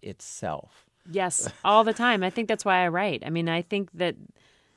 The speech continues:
Speaker 1: Uh, so, so just read this, the, the paragraph, uh, on,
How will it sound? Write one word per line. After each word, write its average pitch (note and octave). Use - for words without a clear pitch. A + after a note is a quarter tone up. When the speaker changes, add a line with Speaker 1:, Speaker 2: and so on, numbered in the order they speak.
Speaker 1:
Uh, C#3
so, E3
so F3+
just G3
read G#3+
this, E3+
the, C#3+
the C3+
paragraph, C#3
uh, A#2
on, B2+